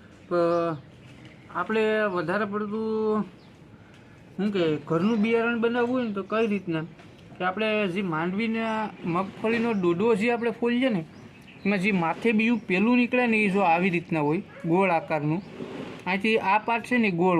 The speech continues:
હોય અને આ પાર્ટ આવો હોય. તો આ બીયું આપણે વાઈએ ને, તેમાં ગ્રોથ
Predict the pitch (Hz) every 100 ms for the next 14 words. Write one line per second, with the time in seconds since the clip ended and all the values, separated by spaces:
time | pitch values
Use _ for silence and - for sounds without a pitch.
0 | 135 127 127 - - - - - - -
1 | - - - - 170 180 185 196 202 208
2 | 196 170 165 156 131 131 - - - -
3 | - - 185 - - 175 220 220 240 247
4 | 233 247 247 277 285 196 175 - - -
5 | - - - 202 214 170 202 220